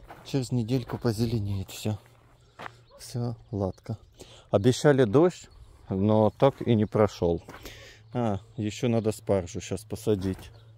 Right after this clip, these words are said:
Где я тут что садил? Вот.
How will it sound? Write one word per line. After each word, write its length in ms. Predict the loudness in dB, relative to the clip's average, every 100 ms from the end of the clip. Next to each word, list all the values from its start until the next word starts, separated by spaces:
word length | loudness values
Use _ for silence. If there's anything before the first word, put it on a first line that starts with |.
| _ -20 -20 -20 -20 _ _ -12
Где 340 | -10 -4 -4
я 60 | -4
тут 180 | -6 -8
что 160 | -6 -6
садил? 500 | -6 -6 -4 -4 -6 _ -20 -20 -20 -16
Вот. 320 | -12 -6 -6